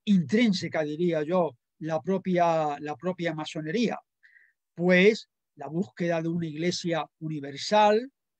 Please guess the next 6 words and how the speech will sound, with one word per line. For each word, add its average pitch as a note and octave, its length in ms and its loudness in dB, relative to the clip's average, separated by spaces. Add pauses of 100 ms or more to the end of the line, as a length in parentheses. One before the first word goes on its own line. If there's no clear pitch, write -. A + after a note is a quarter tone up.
(520)
el, D#3 1300 -2 (880)
el F#3 360 0
mantenimiento E3+ 880 -2
de E3+ 120 2
la D#3+ 140 2
idea E3+ 640 2